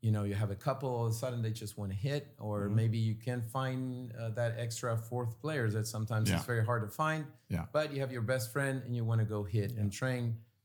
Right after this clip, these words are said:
Speaker 1: So people are liking it.
Speaker 2: So what, what type of court do you guys have there?
Speaker 1: So we have is, is, uh,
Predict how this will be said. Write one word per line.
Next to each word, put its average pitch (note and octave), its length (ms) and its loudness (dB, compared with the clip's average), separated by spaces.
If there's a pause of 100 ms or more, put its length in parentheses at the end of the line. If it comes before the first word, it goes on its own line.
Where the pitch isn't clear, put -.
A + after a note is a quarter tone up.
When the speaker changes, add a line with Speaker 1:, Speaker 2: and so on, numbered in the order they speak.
Speaker 1:
So G#2 580 0 (520)
people C#3+ 320 -6
are C3+ 220 -6 (180)
liking A2+ 320 -4
it. - 100 -10 (240)
Speaker 2:
So A#2 240 4
what, A2+ 300 4
what A#2+ 160 4
type A#2 220 2
of G#2 120 -6
court A2 300 0 (200)
do G2+ 60 -4
you G2+ 60 0
guys F#2+ 260 -2
have F#2 220 -4
there? F#2 240 -6 (840)
Speaker 1:
So A#2 560 4
we B2+ 180 0
have B2+ 440 4
is, A#2 420 2 (100)
is, - 560 -2 (640)
uh, G2+ 480 0